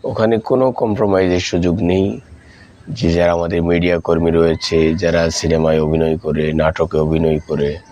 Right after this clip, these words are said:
আমাদের বিভিন্ন ইয়ের অনুষ্ঠানগুলোতে অভিনয় করে, নারী পুরুষ মিক্সিং একসাথে হয়ে যেই কাজগুলো করে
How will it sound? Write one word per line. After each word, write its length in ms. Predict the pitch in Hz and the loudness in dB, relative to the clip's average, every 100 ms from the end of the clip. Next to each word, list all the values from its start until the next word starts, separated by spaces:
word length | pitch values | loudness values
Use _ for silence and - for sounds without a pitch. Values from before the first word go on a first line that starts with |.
| - - - - - - | -20 -20 -20 -20 -20 -10
আমাদের 280 | - 78 78 | -2 0 0
বিভিন্ন 380 | 78 80 80 80 80 80 80 - - - - - - - - | 2 2 2 2 2 0 0 -2 -6 -14 -14 -16 -18 -20 -6
ইয়ের 560 | 80 78 76 76 76 73 71 65 50 50 53 - - - - | 0 0 0 -2 -4 -6 -6 -6 -8 -10 -10 -12 -18 -20 -14
অনুষ্ঠানগুলোতে 840 | - 95 95 - 101 95 87 85 87 | -4 0 0 -2 -2 -2 0 0 0
অভিনয় 380 | 85 85 82 80 | 0 2 0 -2
করে, 240 | - 85 - - - - - - 90 | -4 -8 -10 -20 -20 -20 -20 -12 -2
নারী 280 | 90 90 90 | 0 0 -2
পুরুষ 400 | - 85 87 - - - - - - - - - 73 | 0 2 2 0 -4 -8 -12 -20 -20 -20 -12 -4 0
মিক্সিং 440 | 90 - - 87 64 67 - - - - - - 71 | 0 -2 -2 -2 -4 -8 -18 -20 -20 -20 -16 -4 0
একসাথে 520 | 95 95 - 101 95 107 | 2 0 -2 -4 -2 0
হয়ে 240 | 113 127 | 2 2
যেই 280 | 117 101 92 80 71 | 2 0 0 0 -4
কাজগুলো 540 | 92 90 95 92 87 | -2 -2 -2 -2 -2
করে 280 | - 76 71 | -2 -4 -6